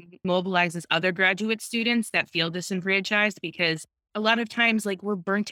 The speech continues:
out and we're tired and we're already dealing with the impact of the weight of the things that happen to us in academia. Our labor is being, you know, exploited, and we're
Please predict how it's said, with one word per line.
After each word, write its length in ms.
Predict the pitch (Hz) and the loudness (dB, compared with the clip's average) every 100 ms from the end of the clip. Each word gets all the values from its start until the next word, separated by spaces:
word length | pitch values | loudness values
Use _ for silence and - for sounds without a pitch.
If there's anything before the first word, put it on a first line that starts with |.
| - | -2
out 200 | 185 180 | -2 -2
and 140 | 175 | -6
we're 80 | 170 | -8
tired 640 | - - 170 185 151 143 | -8 0 2 4 2 0
and 120 | 170 | 0
we're 140 | 175 - | -2 0
already 400 | 160 185 196 196 | 0 2 2 0
dealing 640 | 175 180 175 165 151 147 170 | 0 0 2 2 0 -4 0
with 320 | 170 160 - _ _ _ - | 0 0 -8 _ _ _ -8
the 400 | 170 190 165 - - | -4 -2 -2 -2 0
impact 680 | 190 190 185 160 160 - - | 0 0 0 0 -2 -8 -2
of 340 | 170 160 156 - _ _ _ 170 | 2 2 -2 -12 _ _ _ -6
the 140 | 185 | -4
weight 280 | 170 170 - | 0 -2 0
of 220 | 170 160 | 0 0
the 100 | 156 | -4
things 280 | 160 180 165 | -6 -4 -4
that 80 | - | -4
happen 300 | - 165 160 | -2 -2 -4
to 160 | 151 160 | -4 -2
us 160 | 156 - | -2 0
in 240 | 165 151 - | 0 0 -4
academia. 680 | 147 165 151 151 139 131 147 - | -4 -2 0 2 2 2 0 0
Our 260 | 170 170 | 0 0
labor 480 | 165 175 208 196 190 | -2 0 2 4 2
is 140 | 185 170 | 0 -2
being, 580 | 185 170 165 160 160 - - | -4 -2 -2 -4 -6 -10 -8
you 100 | 170 | -2
know, 140 | 143 | 0
exploited, 800 | - 180 - 190 165 143 151 160 _ _ _ - | 0 -2 -4 -2 0 2 -2 -8 _ _ _ -4
and 160 | 190 | -2
we're 280 | 190 175 160 | 2 4 2